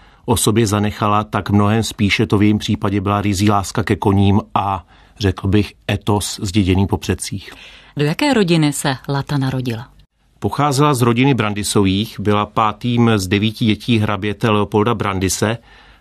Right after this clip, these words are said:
Speaker 1: a jeho o šestnáct let mladší manželky Johany, která pocházela z rodu Šeferových. Brandisovi jsou starý rakouský rod, doložený už ve třináctém století a povýšení do hraběcího stavu v století sedmnáctém. Otec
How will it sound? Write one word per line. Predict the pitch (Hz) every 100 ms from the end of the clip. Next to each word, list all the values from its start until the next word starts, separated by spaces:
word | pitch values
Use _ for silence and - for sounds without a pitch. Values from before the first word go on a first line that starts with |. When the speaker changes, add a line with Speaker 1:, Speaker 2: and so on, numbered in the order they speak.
| -
Speaker 1:
a | 110 101
jeho | 101 101 101 113
o | 110
šestnáct | - 104 - 110 -
let | 117 101
mladší | 98 - 113
manželky | 104 95 107 107
Johany, | 113 95 98 101 120 - -
která | - - 110 131
pocházela | 127 110 120 117 123 117
z |
rodu | 107 117
Šeferových. | 117 107 131 110 92 80 - - - - -
Brandisovi | - 101 104 120 139 139
jsou | - 147 135
starý | - 120 127
rakouský | 120 127 120 - 110
rod, | 104 - 131
doložený | 110 110 104 110 113
už | 107
ve | 117
třináctém | - 101 104 - 123
století | - 101 101 - 110 120
a | 107
povýšení | 101 104 101 104 - 107
do | 104
hraběcího | 101 98 101 - 104 107
stavu | 101 - 101 113 -
v | -
století | - 98 117
sedmnáctém. | 104 104 110 104 87 - 90 82 73 _ - - - _
Otec | - 95 - 127 - -